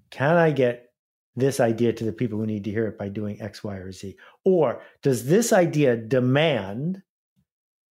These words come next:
this thing that's gonna take a year of my life, that's gonna give me sinusitis, that's gonna be physically difficult and be a significant professional risk, 'cause we look at books differently. So the Song of Significance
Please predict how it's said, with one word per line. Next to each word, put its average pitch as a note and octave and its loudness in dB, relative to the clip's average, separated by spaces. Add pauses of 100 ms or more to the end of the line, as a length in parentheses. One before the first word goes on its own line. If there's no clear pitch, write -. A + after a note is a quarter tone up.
(140)
this C3+ -2 (120)
thing F3 4
that's D3+ 2
gonna C#3+ 2
take C3 0
a B2 2
year C3+ 4
of B2+ 0
my B2 0
life, G2 -6 (140)
that's A#2+ -6
gonna B2 2
give D3+ 0
me D#3+ 2
sinusitis, A#2 -2
that's - -14
gonna A2+ -2 (180)
be C#3 2
physically D#3 0
difficult A#2+ -2
and G#3 4
be F#3+ 4
a F3+ 4
significant G3+ 2
professional E3+ 4
risk, E3+ 0
'cause C3 -2
we C#3+ 2
look E3 2
at E3 2
books - -2
differently. A2+ -8 (640)
So C3+ 2
the C3 0
Song F3 2
of E3 0
Significance D3 0